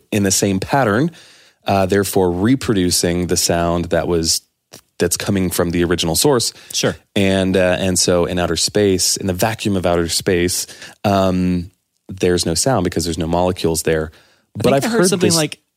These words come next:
Speaker 2: like, there's, like, like, six molecules per square meter or something in space. Some-, something stupid, like, where they can't bounce off each other very frequently. So that's why you don't hear anything. But I bet, I mean, to an extent,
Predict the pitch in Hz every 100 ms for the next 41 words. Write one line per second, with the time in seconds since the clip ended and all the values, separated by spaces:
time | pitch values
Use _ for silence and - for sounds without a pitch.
0 | - 143 147 135 127 107 92 85 _ 95
1 | _ _ _ 113 92 _ _ _ _ -
2 | - - 131 135 - - 110 107 120 -
3 | 113 107 117 107 - 113 110 110 110 -
4 | 98 104 110 123 123 - 131 139 143 -
5 | 135 139 151 151 180 208 214 147 - 135
6 | 113 98 95 139 139 180 117 117 120 117
7 | 107 95 104 98 90 95 85 95 87 80
8 | 76 120 113 101 80 82 98 76 78 76
9 | 135 151 107 - _ _ _ _ _ _
10 | - 110 - 87 - - - 151